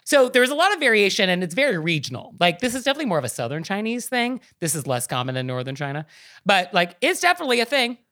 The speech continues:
It's definitely a thing. So I would just say two fingers, two taps.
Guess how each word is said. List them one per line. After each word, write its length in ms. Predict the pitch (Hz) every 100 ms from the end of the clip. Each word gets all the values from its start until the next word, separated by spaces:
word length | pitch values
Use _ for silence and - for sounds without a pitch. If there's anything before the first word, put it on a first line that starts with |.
| _
It's 160 | 190 185
definitely 320 | 196 196 175
a 40 |
thing. 200 | 156 98 - - - -
So 280 | 226 196 196
I 160 | 226
would 140 | 285 240
just 160 | 233
say 400 | 208 175 160 165 _
two 160 | - 254
fingers, 540 | 247 240 233 226 226 - _
two 180 | 220 202
taps. 560 | 208 196 196 - -